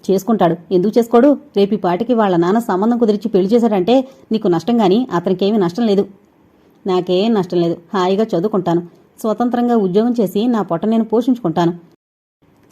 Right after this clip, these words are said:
సరిపడిన వాళ్ళతో సంసారాలు ఈదుతూ కోపస్థ మండూకంలా నేనేం పడి ఉండదలుచుకోలేదు"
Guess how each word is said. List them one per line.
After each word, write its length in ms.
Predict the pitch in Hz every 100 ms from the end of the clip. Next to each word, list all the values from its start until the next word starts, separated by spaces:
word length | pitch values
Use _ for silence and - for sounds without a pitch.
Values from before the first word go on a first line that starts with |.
| -
సరిపడిన 380 | 208 214 262 262
వాళ్ళతో 420 | 254 254 247 254
సంసారాలు 600 | 247 190 190 247 247 254
ఈదుతూ 460 | 233 202 214 202 233
కోపస్థ 420 | - 233 262 -
మండూకంలా 640 | 233 190 226 240 226 226 226
నేనేం 300 | 208 185 220
పడి 220 | 185 185
ఉండదలుచుకోలేదు" 680 | 208 208 240 240 196 190